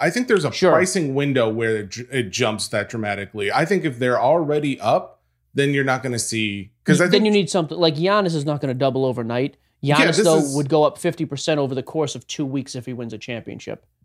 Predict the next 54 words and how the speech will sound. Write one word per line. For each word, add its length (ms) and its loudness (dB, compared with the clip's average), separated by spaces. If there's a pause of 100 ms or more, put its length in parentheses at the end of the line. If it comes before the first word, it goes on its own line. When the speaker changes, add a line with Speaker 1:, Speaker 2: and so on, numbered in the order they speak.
(120)
Speaker 1:
But 260 0
this 160 2
guy, 400 2
this 200 -6
Kevin 300 -2
Huerter, 380 -2
he's, 280 -4 (120)
he 100 -4
was 100 0
a 80 0
double-digit 920 -2 (160)
priced 500 -2
card. 480 -2
You 100 -4
know, 160 0
I 220 0
think 280 -4
that 280 0
has 240 -4
potential 460 -8
to 80 -8
jump. 340 -8
And 140 -2
I 80 0
think 160 0
if 120 -6
you 120 -4
got, 280 2
you 120 -6
see 180 -2
other 160 4
guys 380 0 (240)
in 120 0
a 60 0
similar 400 0
position 500 -2
who 200 0
have 360 0
Speaker 2:
Those 440 4
Speaker 1:
are 100 6
Speaker 2:
are 40 2
the 60 2
Speaker 1:
on 200 6
these 260 2
Speaker 2:
chasers. 20 -8
Speaker 1:
teams. 600 0
Yeah, 400 2
they're 180 0
on 220 0
one 100 -2
of 80 0
these 180 -2
teams 220 -2
that's 180 -6